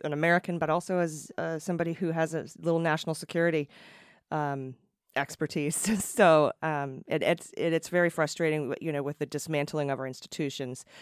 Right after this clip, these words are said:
Uh, and I think it's gonna be very important that the Department of Justice,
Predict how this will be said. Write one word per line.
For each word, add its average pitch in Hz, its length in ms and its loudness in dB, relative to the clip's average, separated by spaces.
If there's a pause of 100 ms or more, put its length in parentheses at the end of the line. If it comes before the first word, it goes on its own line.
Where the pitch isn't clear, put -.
(460)
Uh, 143 360 2
and 143 120 0
I 156 60 2
think 165 180 -2
it's - 120 -8
gonna 139 260 -4
be 147 80 0
very 151 320 4
important - 640 -4 (500)
that 127 360 -2 (100)
the 143 100 -2
Department 135 380 -2
of 127 80 -6
Justice, - 680 -6